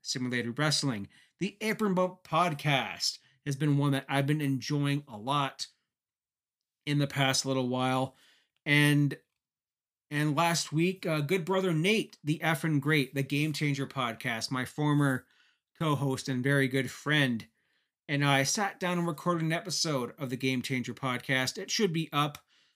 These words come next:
by the time you hear this. I don't know exactly when, but, uh,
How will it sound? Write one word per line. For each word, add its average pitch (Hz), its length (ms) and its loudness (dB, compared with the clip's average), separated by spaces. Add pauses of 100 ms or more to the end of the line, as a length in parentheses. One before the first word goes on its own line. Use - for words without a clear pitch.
(200)
by 143 160 2
the 135 100 0
time 135 340 0
you 120 100 -6
hear 143 300 0
this. 143 200 0
I 135 100 -2
don't 131 240 -6
know 127 160 -4
exactly 123 540 -8
when, 135 360 2
but, 123 400 -4
uh, 113 240 -4